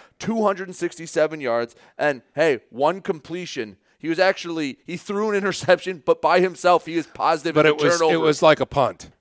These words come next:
Speaker 1: Right.
Speaker 2: It, it was a, it was a deep ball towards the end zone, uh, that was picked up. The kid probably should have dropped the ball. They would have gotten it further up the field, basically, kind of a thing.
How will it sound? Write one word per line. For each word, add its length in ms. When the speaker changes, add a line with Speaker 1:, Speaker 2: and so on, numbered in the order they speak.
Speaker 1:
Right. 440
Speaker 2:
It, 120
it 140
was 200
a, 160
it 60
was 220
a 80
deep 320
ball 240
towards 340
the 300
end 260
zone, 480
uh, 420
that 260
was 260
picked 240
up. 140
The 80
kid 180
probably 260
should 160
have 100
dropped 280
the 60
ball. 340
They 80
would 100
have 60
gotten 220
it 120
further 380
up 140
the 120
field, 360
basically, 480
kind 200
of 120
a 40
thing. 300